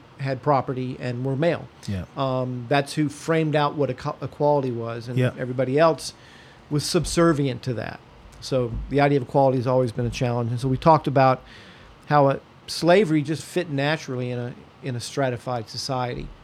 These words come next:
Speaker 1: And so nobody thought it odd. Not until, and what we talked about a little bit was the idea of an anti-slavery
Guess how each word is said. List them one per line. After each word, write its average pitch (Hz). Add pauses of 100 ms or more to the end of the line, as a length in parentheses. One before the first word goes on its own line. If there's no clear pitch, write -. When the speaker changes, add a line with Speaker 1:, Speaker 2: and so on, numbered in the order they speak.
(160)
Speaker 1:
And 127
so 143
nobody 151
thought 151
it 156 (100)
odd. 113 (520)
Not 262
until, 208 (140)
and 165
what 175
we 165
talked 165
about 151
a 160
little 160
bit 143
was 131 (280)
the 135 (200)
idea 165 (200)
of 139
an 147
anti-slavery 139